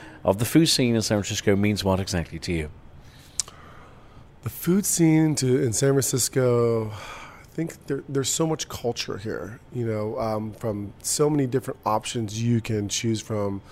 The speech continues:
Speaker 2: on an hour-to-hour basis to, you know, ordering food to home or coming to Mastro's and, and experiencing live entertainment, you know, great service, great food, uh, great cocktails again, and, and the wine list is phenomenal. So,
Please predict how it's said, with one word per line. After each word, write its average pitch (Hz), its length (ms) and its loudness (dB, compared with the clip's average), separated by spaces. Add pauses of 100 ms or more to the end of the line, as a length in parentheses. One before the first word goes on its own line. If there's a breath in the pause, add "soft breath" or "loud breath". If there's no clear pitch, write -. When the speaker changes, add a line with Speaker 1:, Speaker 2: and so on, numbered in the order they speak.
(460 loud breath)
Speaker 2:
on 110 140 -4
an 110 140 -2
hour-to-hour 110 560 4
basis 110 640 0
to, 104 800 -4
you 110 60 -4
know, 107 180 -4
ordering 117 380 4
food 117 400 2
to 113 100 -2
home 165 420 0
or 123 320 2 (340 loud breath)
coming 143 340 -2
to 147 80 2
Mastro's 110 800 -2
and, 110 340 -2
and 113 140 -2
experiencing 110 1000 -2
live 127 280 2
entertainment, 117 920 2 (560 loud breath)
you 110 80 -6
know, 101 80 -6
great 120 400 -2
service, 120 580 0
great 123 440 0
food, 120 600 4 (500 loud breath)
uh, 104 160 -4
great 139 260 0
cocktails 123 600 -4
again, 120 400 -2
and, 127 300 -2
and 135 160 0
the 143 80 4
wine 127 380 2
list 95 340 -6
is 113 180 -6
phenomenal. 139 720 2
So, 104 400 0